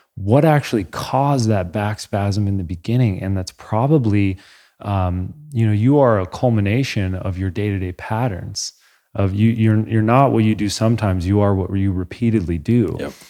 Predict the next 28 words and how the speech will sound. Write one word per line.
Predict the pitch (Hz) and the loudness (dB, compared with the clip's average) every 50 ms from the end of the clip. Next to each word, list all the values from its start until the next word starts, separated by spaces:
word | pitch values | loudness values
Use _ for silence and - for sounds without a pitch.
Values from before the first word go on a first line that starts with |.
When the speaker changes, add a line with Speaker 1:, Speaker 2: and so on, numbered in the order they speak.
| - _ _ | -20 _ _
Speaker 1:
And | - 107 110 107 101 90 - - - _ _ - | -2 0 2 2 2 0 -2 -10 -20 _ _ -2
me | 107 123 131 131 117 | 2 4 4 4 4
as | 98 107 104 104 | 4 2 2 2
a | 98 95 | 2 0
body | 82 - 104 123 143 143 123 | 0 2 4 6 6 6 6
worker, | 110 95 98 92 87 82 - 95 90 90 95 - - _ _ _ _ _ - | 6 4 4 2 0 0 0 0 0 0 -2 -4 -10 _ _ _ _ _ -6
um, | - 95 92 87 87 87 87 85 85 82 80 - - - _ _ - - 101 - | -2 0 2 2 2 2 2 0 -2 -4 -6 -8 -12 -18 _ _ -14 -12 -10 -6
and | - 107 101 98 98 | -4 -2 0 2 4
that | 107 123 131 113 - - - - - | 6 6 4 4 2 -4 -12 -14 -6
aspect | - 104 104 101 101 - - - 101 90 - - | 0 2 2 2 2 0 0 -2 -4 -2 -2 -4
of | 98 82 | -2 -2
my | 98 90 90 | 0 -2 -2
training, | 87 - - 117 123 139 135 113 101 98 95 90 _ _ - _ _ - | -4 -2 0 2 4 4 4 4 4 2 0 -4 _ _ -20 _ _ -12
like, | - - - - | -10 -8 -6 -4
I, | - 107 107 104 - - | -2 0 -2 -2 -2 -4
I | - 107 110 | -2 0 2
know | 110 110 117 123 131 131 127 120 113 98 - - - - _ _ _ _ _ _ _ _ - | 2 4 6 6 6 6 6 6 4 2 -2 -6 -16 -20 _ _ _ _ _ _ _ _ -10
perhaps, | - - 123 107 113 117 113 101 - - - - - - | -2 0 2 4 4 4 2 2 0 -8 -8 -8 -6 -2
you | 107 | 0
know, | 104 101 98 98 - - | 0 0 0 -2 -2 -4
I | - 98 98 | -6 -6 -6
can, | - - 104 98 92 - | -6 -6 -6 -6 -6 -6
I | - | -8
can | - - 110 | -8 -10 -10
probably | - - - 120 135 135 147 131 120 117 113 | -8 0 4 4 6 6 6 4 4 2 2
figure | - - - 117 107 113 107 | 0 0 0 2 2 4 2
out | 101 101 98 95 | 2 0 0 -2
where | 92 92 98 101 104 107 110 110 107 101 | -2 -2 0 2 2 2 2 2 2 0